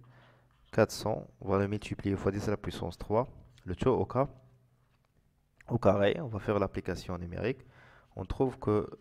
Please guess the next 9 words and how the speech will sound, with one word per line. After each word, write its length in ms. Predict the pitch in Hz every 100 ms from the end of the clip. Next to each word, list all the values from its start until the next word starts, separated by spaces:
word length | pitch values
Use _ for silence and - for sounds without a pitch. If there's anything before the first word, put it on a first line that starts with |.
| - -
G 280 | 92 90 113
zéro 300 | 101 98 92
M 380 | - 101 123 160 - - - - - _ -
est 140 | -
égal 260 | 107 98 98
à, 80 |
à 60 | 104
peu 160 | - 95
près 360 | - 104 -